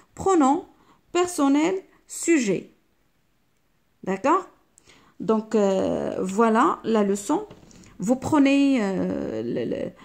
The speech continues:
le cahier, vous écrivez la date d'aujourd'hui, euh, orthographe, le titre, hein, vous recopiez le corpus, d'accord ? Vous recopiez le corpus et,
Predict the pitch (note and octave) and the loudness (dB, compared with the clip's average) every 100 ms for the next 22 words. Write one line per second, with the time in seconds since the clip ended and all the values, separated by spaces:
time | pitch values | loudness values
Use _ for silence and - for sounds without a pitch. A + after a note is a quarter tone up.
0 | - - A3+ A#3+ B3+ A#3 G#3+ B3 D#4 F4 | -12 0 2 2 2 2 2 2 4 2
1 | E4 G#3+ G#3 G#3+ G#3 G3 C4 - C4 A3 | 0 -2 -2 0 0 0 -2 0 0 4
2 | B3 A#3 A3+ A3 F3+ G3+ G#3 F#3+ F#3+ B3 | 4 4 2 0 0 -2 -2 -2 0 2
3 | F#4 - - - - - - F#3+ F#3+ - | 0 -4 -20 -20 -20 -20 -6 -2 -2 2
4 | B3 - A3+ F#3+ G3+ A3+ F#4 - - _ | 0 4 2 2 2 2 2 -4 -20 _
5 | _ _ A#3 D#4+ D#4+ A#3 A3+ B3 F3 F#4+ | _ _ 2 2 2 0 0 -2 -4 -4
6 | G4+ _ _ _ _ - A3+ E4 - _ | -4 _ _ _ _ -6 -2 -2 -6 _
7 | _ F#3 A3 A#3+ C#4+ D#4 D4 C#4 C#4 B3+ | _ -2 2 2 4 0 2 2 4 4
8 | G3+ G3+ G3 - B3 E4 - - - _ | 2 0 -4 -2 -2 0 -2 -12 -18 _
9 | _ _ _ - F#3+ F#3+ C#4 G4+ - _ | _ _ _ -10 -8 -2 -2 -2 -6 _
10 | _ - _ _ - F#3+ A3+ C#4 C4+ B3 | _ -20 _ _ -10 -6 -2 -2 0 2
11 | B3 G#3 G#3 F#3 - C4+ G4 - - _ | 2 2 0 -4 -2 0 0 -2 -14 _
12 | _ - _ _ _ _ - E4 | _ -20 _ _ _ _ 0 2